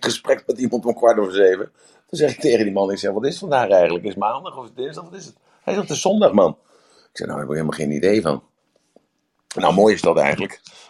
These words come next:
Dat je dus dan, eh, geen idee hebt meer van de dag. Omdat je gewoon, eh, zeven dagen in de week, eh, iets doet. Wat al zo ingesleten zit eigenlijk. Dat je het, eh, ja, dat, dat de dagen vervagen.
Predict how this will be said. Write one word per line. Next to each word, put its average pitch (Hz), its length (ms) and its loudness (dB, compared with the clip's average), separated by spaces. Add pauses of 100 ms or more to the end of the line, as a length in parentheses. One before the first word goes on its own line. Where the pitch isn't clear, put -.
(100)
Dat 87 140 -6
je 85 100 0
dus - 140 -12
dan, 82 280 -2
eh, 80 200 -2
geen 85 200 -6
idee 85 260 -2
hebt 80 120 -4
meer 78 160 -6
van 73 120 -10
de 73 80 -8
dag. 80 320 -2 (440)
Omdat 78 260 -6
je 80 80 -8
gewoon, 76 320 -2
eh, 73 180 -4
zeven 78 340 -2
dagen 71 300 -2
in 71 80 -8
de 73 60 -4
week, 73 320 -2
eh, 71 240 -2 (500)
iets 92 220 -6
doet. - 360 0 (400)
Wat - 160 -4
al 80 80 6
zo 85 200 4
ingesleten 76 640 0
zit 76 200 -4
eigenlijk. 69 480 -2 (460)
Dat 71 180 -6
je 73 100 -2
het, 73 200 -2
eh, 76 300 2 (400)
ja, - 320 -2
dat, 82 240 -8
dat 78 180 -2
de 80 100 -6
dagen 87 680 0
vervagen. 80 1080 -2